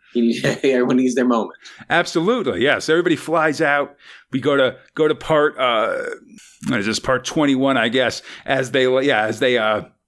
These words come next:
Speaker 2: use a missile to, like, dr-, drill into the side of an East Meg One, um, like, base, and soon they're, like, making their way through. Like, you know, they basically just, they conquer this missile base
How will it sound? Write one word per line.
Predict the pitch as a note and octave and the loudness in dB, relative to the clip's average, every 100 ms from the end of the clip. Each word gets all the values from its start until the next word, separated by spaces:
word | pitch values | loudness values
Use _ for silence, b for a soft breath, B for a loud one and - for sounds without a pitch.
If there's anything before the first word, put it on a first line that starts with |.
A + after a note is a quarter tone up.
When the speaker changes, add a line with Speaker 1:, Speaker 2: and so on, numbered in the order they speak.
| _ - - B B B | _ -20 -20 B B B
Speaker 2:
use | A2 D#3+ D3+ C3 - B | -2 0 0 -2 -6 B
a | C#3+ | -4
missile | C3 D3+ C#3+ D#3 C#3+ | -2 -2 -2 -2 -2
to, | - | 0
like, | D#3 G#2+ | -2 -2
dr-, | G2 B2 C#3+ D3 C3+ | -6 -2 0 0 -2
drill | A#2 D#3+ E3+ D#3+ | -4 0 0 0
into | D3 | -2
the | C3+ D3+ | -2 -2
side | - D#3+ D3 D3+ C#3+ C3+ B B B - | 0 2 2 2 0 -4 B B B 0
of | D3 C#3+ C#3 C3 B - | 2 2 0 -6 B -2
an | D3+ C#3+ | 0 0
East | C3+ D#3 - | 0 -2 0
Meg | D#3+ D3 C3 | 0 0 0
One, | D3 C#3 C#3+ C#3 C3+ B B | 2 2 2 0 -4 B B
um, | - C#3+ C3+ A#2+ A2 B B | -2 0 2 -2 -6 B B
like, | B2 - | -4 -2
base, | D3 C#3+ C3 - - - - B B | -2 0 0 0 0 -2 -8 B B
and | - C#3 | -4 -2
soon | - E3 D3+ C#3+ | 0 0 2 2
they're, | C3+ C#3 | 2 2
like, | C3+ C3+ | 0 -2
making | C#3+ C#3 B2+ | -2 -2 -2
their | B2+ | -2
way | B2+ B2+ | 0 -2
through. | C3 B2+ C3 B2+ B | -2 0 0 -2 B
Like, | C3 C3 | -4 -4
you | E3+ | -2
know, | D3+ A#2+ | 0 0
they | - G3+ | 0 2
basically | G3+ F#3 F3 | 2 0 -2
just, | D#3+ - | -4 -2
they | E3 D3+ | 0 0
conquer | A2 - D#3 D#3 D#3 D#3 | -2 -2 0 0 -2 -2
this | C3 - | -2 -2
missile | C#3 - B2+ | -2 -2 -2
base | G#2+ G#2+ G#2 - - - | -2 -2 -2 -2 -2 -4